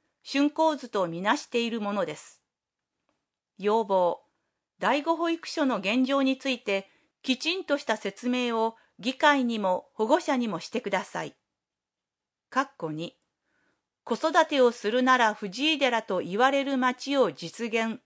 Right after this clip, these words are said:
することについて。質問。教育環境の充実についてお尋ねします。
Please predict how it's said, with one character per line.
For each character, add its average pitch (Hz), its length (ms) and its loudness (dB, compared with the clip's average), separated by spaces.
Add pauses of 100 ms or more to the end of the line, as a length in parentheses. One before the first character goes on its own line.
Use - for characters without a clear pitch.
す - 200 -8
る 233 80 -4
こ 240 140 0
と 233 120 -2
に 175 160 -6
つ - 140 -10
い 139 80 -8
て。 - 280 -12 (960)
質 - 280 -10
問。 175 260 -6 (880)
教 311 260 2
育 339 220 -6
環 349 260 0
境 240 220 4
の 208 140 -2
充 214 260 -2
実 262 280 -2
に 254 140 2
つ 277 140 -8
い 262 100 -4
て 175 340 -2
お 147 80 -8
尋 180 280 0
ね 165 100 -6
し - 160 -12
ま 143 140 -6
す。 - 240 -18